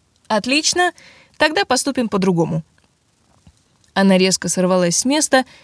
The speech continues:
и шагнула было в сторону капитанской каморки, но идти дальше не пришлось. Оказывается, Стэн уже какое-то время наблюдал за представлением в дверях,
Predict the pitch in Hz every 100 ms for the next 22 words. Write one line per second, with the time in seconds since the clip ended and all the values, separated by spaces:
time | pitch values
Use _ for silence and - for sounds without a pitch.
0 | _ - 277 254 254 320 277 220 254 220
1 | - 240 240 233 214 185 190 208 196 180
2 | - 190 151 - 147 - _ _ _ 180
3 | 180 180 165 156 269 311 269 180 185 180
4 | - 180 165 170 - 160 156 - - _
5 | _ _ _ _ - 165 214 220 196 185
6 | 180 185 170 - - - 254 247 196 -
7 | - - 214 262 320 247 233 262 254 226
8 | 220 302 311 240 220 202 214 277 302 226
9 | 233 226 - - 196 240 285 269 254 202
10 | 226 269 214 156 -